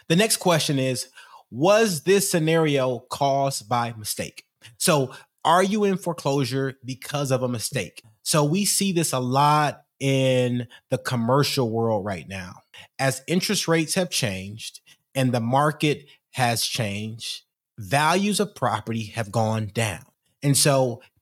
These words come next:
people have gotten into deals maybe two, three years ago that now when they're trying to refinance or they're trying to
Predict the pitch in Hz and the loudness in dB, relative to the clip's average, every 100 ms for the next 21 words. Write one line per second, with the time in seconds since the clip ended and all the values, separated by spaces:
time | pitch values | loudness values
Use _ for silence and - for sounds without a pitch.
0 | _ - 208 196 175 123 135 110 131 151 | _ -4 -2 0 0 0 -2 0 0 2
1 | 160 120 143 147 135 110 170 151 123 120 | 0 -2 0 2 2 2 4 6 2 0
2 | 127 - - - 156 185 190 160 - 214 | -6 -12 -14 -2 2 2 2 0 2 4
3 | 214 208 - 156 160 151 208 208 131 113 | 4 2 0 0 2 2 2 2 2 -2
4 | 107 110 107 _ _ _ 110 135 113 127 | -4 -6 -8 _ _ _ 0 0 0 0
5 | 165 185 165 151 139 127 123 - 135 120 | 2 4 4 4 2 0 -2 -2 -2 -2
6 | 101 135 170 147 139 135 131 131 123 - | -2 0 2 2 0 0 0 0 -4 -6
7 | - - - - 131 127 120 113 - - | -8 -8 -10 -2 2 2 0 -6 -12 -6
8 | 117 - 139 131 120 113 | -6 -2 -2 -2 -4 -6